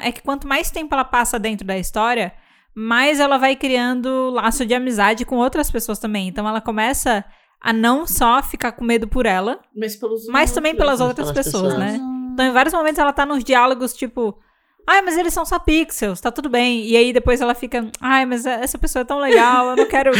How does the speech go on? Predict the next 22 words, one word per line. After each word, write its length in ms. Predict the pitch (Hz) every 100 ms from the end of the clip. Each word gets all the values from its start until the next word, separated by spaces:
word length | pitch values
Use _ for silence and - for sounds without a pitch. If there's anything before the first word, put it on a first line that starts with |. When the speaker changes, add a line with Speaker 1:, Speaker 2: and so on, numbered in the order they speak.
| 196
Speaker 1:
ninguém 180 | 170 170
se 80 | 170
Speaker 2:
<laughs> 20 |
Speaker 1:
machuque", 360 | 180 - 240 254
Speaker 2:
Esse 240 | 254 339
Speaker 1:
sabe? 300 | - 240 320
Speaker 2:
devia 160 | 226 311
ser 60 |
tão 360 | 302 277 254 262
legal. 680 | 262 247 247 233 240 240 262 233 - _ -
Speaker 3:
Eu 160 | - 269
tenho 200 | 277 294
Speaker 1:
Esse 100 | 285
Speaker 3:
uma 60 | 294
Speaker 1:
N 100 | 269
P 60 | 147
C 0 | - 151
Speaker 3:
dúvida. 220 | 156 139
Speaker 1:
tão 200 | 240 226
da 300 | 220 208 202 208
hora, 300 | 202 214 226
sabe? 580 | 254 240 214 185 196